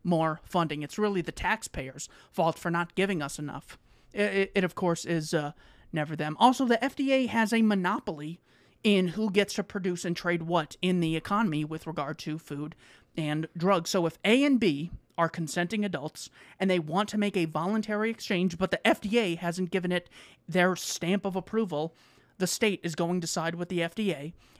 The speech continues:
and forcibly stop two consenting adults from making a voluntary transaction. I mean, the, the my body, my choice people are nowhere to be found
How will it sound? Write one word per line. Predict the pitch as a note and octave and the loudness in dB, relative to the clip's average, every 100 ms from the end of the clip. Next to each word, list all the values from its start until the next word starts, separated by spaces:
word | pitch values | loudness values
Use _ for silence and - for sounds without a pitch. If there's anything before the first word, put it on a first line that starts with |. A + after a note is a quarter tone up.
| - | -6
and | F#3 | -4
forcibly | - E3+ F3+ F#3 G#3 | -2 -2 -2 -4 -8
stop | - D#3+ D#3 - | -4 -4 -4 -6
two | E3 | -6
consenting | D#3+ F3 - E3 F#3+ G3+ | -4 -6 -6 -8 -4 -4
adults | E3 C#3 - - - | -4 -8 -12 -14 -6
from | G3+ G3 | -2 0
making | D3+ C#3+ E3 F3 - - - _ - | -2 -4 -4 -6 -8 -20 -20 _ -6
a | |
voluntary | D#3 D3+ D#3 D#3+ E3+ E3 E3 F3 - - - | -2 -2 -2 -4 -4 -4 -4 -6 -12 -18 -8
transaction. | G3 F3+ F3+ A#3 - - - _ _ _ | -2 -2 -2 -4 -6 -16 -18 _ _ _
I | F#3 | 4
mean, | G#3+ F#3+ | 6 6
the, | G#3 G#3 | 4 4
the | G#3 | 4
my | G#3 C#4 | 6 6
body, | A#3+ A#3+ A#3+ | 6 6 4
my | G#3 F#3+ | 2 0
choice | - G3 F3+ | 0 -2 -2
people | F3+ E3 E3+ | -4 -4 -4
are | F3 | -2
nowhere | F3+ G#3 A3+ G#3+ | 0 0 0 0
to | G3+ | -2
be | G3 | -4
found | - D#3+ D#3 | -2 -2 -4